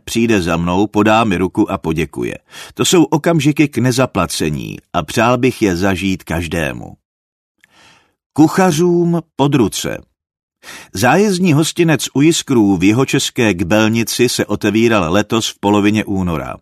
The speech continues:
Zvěst o šéf kuchaři, který vsadil na tradiční českou kuchyni v novějším Hávu,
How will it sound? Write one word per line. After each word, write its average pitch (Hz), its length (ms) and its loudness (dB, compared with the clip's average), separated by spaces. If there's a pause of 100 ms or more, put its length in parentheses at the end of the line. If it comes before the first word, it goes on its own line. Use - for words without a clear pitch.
(580)
Zvěst 107 500 0
o 98 100 -2
šéf 110 300 -2
kuchaři, 110 480 -2
který 101 320 0
vsadil 101 420 0
na 98 160 0
tradiční 107 580 0
českou 101 400 -2
kuchyni 101 440 -2
v 78 60 -4
novějším 95 540 0
Hávu, 95 400 0